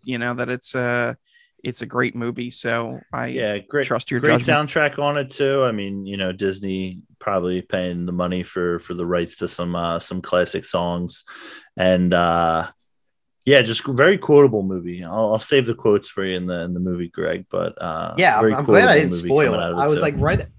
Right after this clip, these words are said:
Speaker 3: I was right about to say something where I'm just like,
Speaker 2: <laughs> It's
Speaker 3: "You know what?
Speaker 2: fine.
Speaker 3: I'm just," yeah, but still, I,
Speaker 2: The movie's
Speaker 3: I,
Speaker 2: twenty-two
Speaker 3: I don't know.
Speaker 2: years old. Like, what are you spoiling at this point?
Speaker 1: Spoiler alert! <laughs>
Speaker 2: Greg,
Speaker 1: Yeah.
Speaker 2: guess what? At the end, there's a big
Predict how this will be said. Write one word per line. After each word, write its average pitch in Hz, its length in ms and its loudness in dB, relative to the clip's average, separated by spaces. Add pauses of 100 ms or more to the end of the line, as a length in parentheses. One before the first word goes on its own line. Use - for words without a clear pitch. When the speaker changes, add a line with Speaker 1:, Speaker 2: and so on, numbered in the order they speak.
(120)
Speaker 3:
I 139 100 0
was 151 140 0
right 190 160 4
about 247 160 -6
to - 80 -2
say 147 180 0
something 120 400 -6
where 120 100 -4
I'm 123 140 -4
just 131 160 -10
like, 127 240 2
Speaker 2:
<laughs> - 60 -4
It's - 260 0
Speaker 3:
"You 123 60 6
know 113 80 8
what? 113 140 8
Speaker 2:
fine. 110 60 4
Speaker 3:
I'm 165 140 2
just," 113 220 -8 (540)
yeah, 147 260 2
but 123 160 -6
still, 147 300 4
I, 135 320 0
Speaker 2:
The - 60 -2
movie's 277 360 8
Speaker 3:
I, - 20 -6
Speaker 2:
twenty-two 214 320 8
Speaker 3:
I - 40 0
don't 220 80 4
know. 202 60 6
Speaker 2:
years 170 200 6
old. 139 300 8
Like, 120 160 2
what 165 80 4
are - 20 8
you 170 60 6
spoiling 135 500 4
at 104 100 -6
this 101 220 -4
point? - 240 4
Speaker 1:
Spoiler 220 240 4
alert! 214 400 0 (500)
<laughs> - 880 -8 (520)
Speaker 2:
Greg, 180 220 8
Speaker 1:
Yeah. 151 100 6
Speaker 2:
guess 180 200 6
what? 180 160 8
At 147 120 4
the 165 120 6
end, 185 280 6
there's 165 240 2
a 147 60 2
big 135 200 0